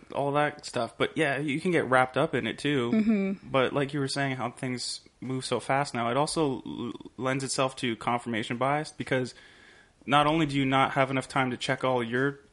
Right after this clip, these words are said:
Speaker 1: sites and stuff that you normally check, but you're not, you
Speaker 2: Mm-hmm.
Speaker 1: definitely don't have enough time to check the opposing viewpoints websites.
Speaker 2: Yeah, no.
Speaker 1: You know, so you're,
Speaker 2: Mm-hmm.
Speaker 1: you're, it, it just,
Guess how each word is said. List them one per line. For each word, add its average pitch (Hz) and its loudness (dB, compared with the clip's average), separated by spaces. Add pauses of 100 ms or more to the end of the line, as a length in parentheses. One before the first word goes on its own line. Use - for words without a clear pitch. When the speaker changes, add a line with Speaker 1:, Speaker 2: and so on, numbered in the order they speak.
(160)
Speaker 1:
sites 135 2
and 139 0
stuff - 0
that 123 0
you 120 -4
normally 127 0
check, 165 -2
but 123 -2
you're 131 -4
not, 147 2 (100)
you 143 0
Speaker 2:
Mm-hmm. 113 -4
Speaker 1:
definitely 156 6
don't 127 2
have 131 0
enough 131 -4
time 123 0
to 113 -8
check - 0
the 113 -6
opposing 120 -2 (160)
viewpoints 120 -4
websites. - -4 (160)
Speaker 2:
Yeah, 220 2
no. 104 0
Speaker 1:
You 143 6
know, 131 2
so 127 4
you're, 135 0
Speaker 2:
Mm-hmm. 208 -4
Speaker 1:
you're, 113 -4 (100)
it, 127 -2 (180)
it 135 -6
just, - -4